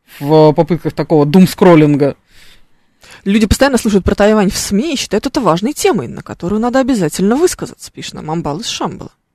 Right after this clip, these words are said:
Speaker 1: Ну, тоже да, тоже да.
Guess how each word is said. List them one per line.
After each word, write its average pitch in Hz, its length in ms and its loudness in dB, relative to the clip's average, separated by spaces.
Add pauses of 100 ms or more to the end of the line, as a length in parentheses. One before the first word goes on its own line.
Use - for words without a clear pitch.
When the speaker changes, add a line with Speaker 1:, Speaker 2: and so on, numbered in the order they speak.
(480)
Speaker 1:
Ну, 160 440 0
тоже 214 280 0
да, 165 260 2 (200)
тоже 175 260 -8
да. 160 240 -4